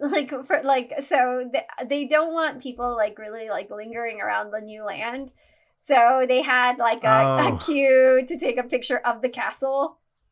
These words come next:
Speaker 2: Yeah, yeah, yeah.
Speaker 1: Which would be in constant line cut. <laughs>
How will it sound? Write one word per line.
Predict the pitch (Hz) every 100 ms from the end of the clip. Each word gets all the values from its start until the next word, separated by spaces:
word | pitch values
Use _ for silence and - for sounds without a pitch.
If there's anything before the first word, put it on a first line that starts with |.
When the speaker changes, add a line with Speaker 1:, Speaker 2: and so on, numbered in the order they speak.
| _ _
Speaker 2:
Yeah, | 113 101 104 104
yeah, | 101 101
yeah. | 101 98 98 98 - -
Speaker 1:
Which | 277 285
would | 294 262 - -
be | 285
in | 269 262
constant | 247 226 240 - 247 208
line | 202 233
cut. | 247 240 269 -
<laughs> | -